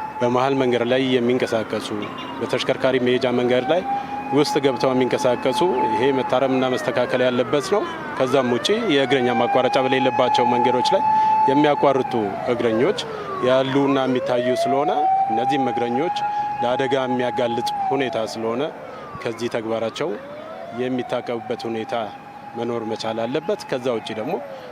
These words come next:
አሽከርካሪዎችም አካባቢ ላይ አሽከርካሪዎች የእግረኛው እንቅስቃሴ ከፍተኛ እንደመሆኑ መጠን ለእግረኛ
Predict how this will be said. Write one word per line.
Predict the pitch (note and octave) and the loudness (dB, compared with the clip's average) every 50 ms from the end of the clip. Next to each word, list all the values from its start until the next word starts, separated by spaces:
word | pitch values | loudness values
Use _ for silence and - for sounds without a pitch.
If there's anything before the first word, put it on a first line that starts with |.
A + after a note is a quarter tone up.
| - | -6
አሽከርካሪዎችም | C#3+ D3 D3 - - D#3+ D3+ - D3+ D3 C#3+ C#3+ C3+ - - C3 B2+ B2 | -4 -4 -4 -2 -4 -4 -2 0 0 2 2 0 0 0 -2 -2 -2 -2
አካባቢ | B2 - - C#3 D#3 D#3+ C#3+ C3+ A#2+ | -2 -2 -2 -2 0 0 0 0 -2
ላይ | A#2+ C#3 D#3 | 0 0 0
አሽከርካሪዎች | D#3+ D3 C3 - - D3 C#3+ - C#3+ C3 B2 B2 C3 F3 F#3 - - - - - - - - - - - - - - - - - - - - - - - - | 0 -2 -2 -2 -4 -4 -2 -2 -2 -2 0 0 -2 -2 -4 -6 -10 -12 -14 -16 -16 -16 -16 -14 -14 -12 -12 -12 -14 -16 -16 -16 -16 -16 -16 -16 -16 -8 -4
የእግረኛው | B2+ C3 C#3 C3 D#3 D#3 E3 E3+ D#3+ | -2 -2 0 2 2 2 2 2 0
እንቅስቃሴ | C#3+ A#2+ C#3 - C3 - C3 B2 A2 B2+ C3+ | 0 -2 -4 -4 -4 -4 -4 -4 -2 -4 -4
ከፍተኛ | - D3 B2+ - - - D3 D3+ C#3+ C3+ B2+ | -2 -4 -6 -6 -6 -4 -2 -2 0 -2 -2
እንደመሆኑ | B2 A#2 B2 A#2+ A#2 A#2+ A#2+ A#2+ B2 | -2 -4 -4 -2 -2 -2 -2 -2 -2
መጠን | B2+ C3+ C3+ - F3 F3+ F#3 F#3 F#3 F3+ | -2 -4 -4 -2 -2 -2 -2 -2 -2 -2
ለእግረኛ | D3+ B2 A#2+ A2 A#2 A2+ A#2 A#2+ | -2 -2 -2 -2 -4 -4 -2 -2